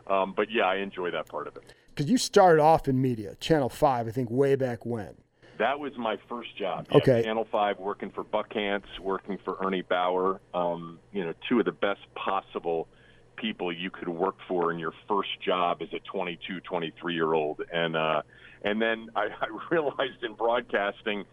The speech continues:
Speaker 1: behind the scenes in television didn't really pay that well.
Speaker 2: <laughs> Okay, I was
Speaker 1: So
Speaker 2: gonna
Speaker 1: I got
Speaker 2: ask
Speaker 1: out of
Speaker 2: why
Speaker 1: that
Speaker 2: you,
Speaker 1: after about
Speaker 2: why, okay, and I was gonna ask you why you jumped. That would explain everything.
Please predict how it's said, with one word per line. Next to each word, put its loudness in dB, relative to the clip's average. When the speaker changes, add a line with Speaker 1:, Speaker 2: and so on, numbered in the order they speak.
Speaker 1:
behind -2
the 2
scenes -4
in -4
television 0
didn't 2
really 2
pay -2
that 0
well. 0
Speaker 2:
<laughs> -12
Okay, -4
I 2
was 2
Speaker 1:
So -2
Speaker 2:
gonna 0
Speaker 1:
I 0
got 0
Speaker 2:
ask -2
Speaker 1:
out -6
of 2
Speaker 2:
why 2
Speaker 1:
that -4
Speaker 2:
you, -6
Speaker 1:
after -10
about -12
Speaker 2:
why, 6
okay, 4
and 2
I 8
was 4
gonna 6
ask 0
you 0
why 4
you 0
jumped. 2
That 4
would 4
explain 2
everything. 0